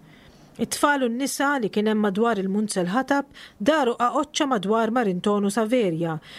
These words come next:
li kienu mitlufin fi gwerra ċivili li ma bħala u ħadd ma seta' jferraqhom ħlief il-leħen ta' xi ħadd li jgħajjat, "Il-ħuġġiġa,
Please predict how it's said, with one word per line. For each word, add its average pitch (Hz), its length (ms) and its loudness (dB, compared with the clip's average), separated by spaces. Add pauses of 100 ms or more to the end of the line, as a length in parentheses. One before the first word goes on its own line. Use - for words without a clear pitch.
(160)
li 269 100 -2
kienu 330 280 2
mitlufin 269 560 0
fi 226 140 2
gwerra 226 340 2
ċivili 240 560 0
li 226 80 2
ma 202 160 0
bħala 185 520 0 (480)
u 302 120 4
ħadd 349 220 0
ma 262 80 0
seta' 302 340 0
jferraqhom 277 600 0
ħlief 285 260 0
il-leħen 285 360 0
ta' 262 120 0
xi 269 160 0
ħadd 277 240 0
li 262 80 0
jgħajjat, 247 440 2 (440)
"Il-ħuġġiġa, 269 800 2